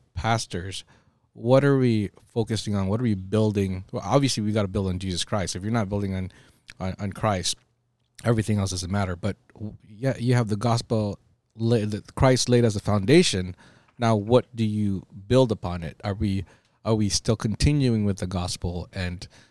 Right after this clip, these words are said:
making it central? Because I think that's what the gold, silver, and precious stones is. Um, w-, we build on Christ. Uh,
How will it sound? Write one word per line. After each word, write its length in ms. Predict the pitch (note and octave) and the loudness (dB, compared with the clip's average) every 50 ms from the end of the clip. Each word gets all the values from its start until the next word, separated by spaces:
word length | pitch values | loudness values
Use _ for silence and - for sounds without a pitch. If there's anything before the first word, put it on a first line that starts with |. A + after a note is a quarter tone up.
| _ _ _ - | _ _ _ 0
making 320 | A2+ B2+ A#2+ - B2+ A2+ | 2 2 2 4 0 0
it 100 | F#2 - | 0 -2
central? 500 | - - F#2 F2+ F2+ - F2 F2+ F#2+ - - - _ _ _ _ _ | -2 -4 -4 -6 -6 -8 -8 -10 -10 -12 -14 -20 _ _ _ _ _
Because 180 | A#2+ B2 B2 C3 | 4 4 8 8
I 100 | D#3+ F3 | 8 6
think 200 | - - D#3 A#2 | 6 4 2 2
that's 180 | A#2 A#2 - - | 2 0 0 0
what 200 | - G2+ F2+ F#2 | -2 -2 0 -2
the 60 | G#2+ | -6
gold, 340 | G2+ G2 G#2 G#2 G#2 G2+ F#2+ | -2 0 0 2 2 0 0
silver, 420 | - - G#2 G2+ G2+ G2+ G#2 G2 | -2 0 0 0 0 0 0 -2
and 120 | F2+ F2 F2+ | -2 0 -2
precious 260 | - F#2 - - E2+ | -2 -2 -2 -4 -8
stones 280 | - - E2 E2 F#2 - | -6 -6 -8 -8 -8 -10
is. 240 | - - - - - _ _ _ _ _ _ _ _ _ _ - | -12 -10 -14 -14 -16 _ _ _ _ _ _ _ _ _ _ -8
Um, 440 | F2+ F2 E2+ E2+ E2+ E2 - - - _ _ _ _ | -6 -6 -6 -6 -6 -8 -10 -14 -14 _ _ _ _
w-, 160 | - A2 G#2+ - | -14 -14 -8 -2
we 140 | A2 A2 | 0 0
build 320 | G#2+ G#2+ A#2 A2+ A#2+ A#2 A2+ | 2 4 4 4 6 6 4
on 120 | G#2+ G#2+ G2+ | 2 2 0
Christ. 540 | - - G#2 G2+ G2 G2+ - - - - - _ _ _ _ _ _ _ _ _ _ | -2 -4 -2 -2 -2 -2 -2 -2 -4 -4 -8 _ _ _ _ _ _ _ _ _ _
Uh, 200 | - - F#2 F#2+ | -14 -12 -10 -12